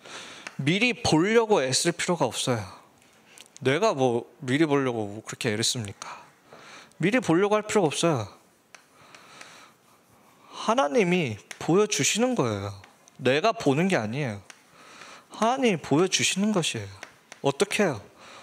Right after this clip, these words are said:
오늘 말씀처럼요. 뭘 가지고 하나님 미리 보여주시느냐? 말씀을 가지고 미리 보여주시는 거예요,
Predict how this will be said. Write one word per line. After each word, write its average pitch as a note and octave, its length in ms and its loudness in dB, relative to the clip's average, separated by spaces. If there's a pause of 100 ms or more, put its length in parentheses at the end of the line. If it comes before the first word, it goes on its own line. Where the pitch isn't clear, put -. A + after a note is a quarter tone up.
(160)
오늘 G3+ 220 2
말씀처럼요. C3+ 800 0 (1000)
뭘 D#3+ 320 2
가지고 D3 360 2
하나님 D3+ 560 0
미리 C#3 260 2
보여주시느냐? A#2 1200 -6 (920)
말씀을 B2+ 540 -2
가지고 D3 560 0 (220)
미리 C3 420 -2
보여주시는 C#3+ 800 -4
거예요, G#2 180 -8